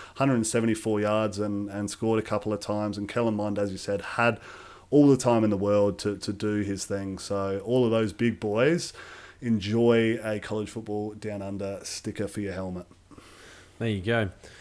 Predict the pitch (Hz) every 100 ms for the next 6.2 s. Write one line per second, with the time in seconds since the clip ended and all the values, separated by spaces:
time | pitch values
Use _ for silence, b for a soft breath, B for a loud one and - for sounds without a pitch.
0 | B B B 151 175 180 151 120 185 190
1 | - 185 185 185 - 190 160 185 196 175
2 | 185 180 - 123 131 151 - 135 131 117
3 | - 139 120 - 127 127 110 - 156 143
4 | 117 107 107 113 135 147 135 120 131 120
5 | - 117 120 123 113 - 110 120 147 147
6 | 131 113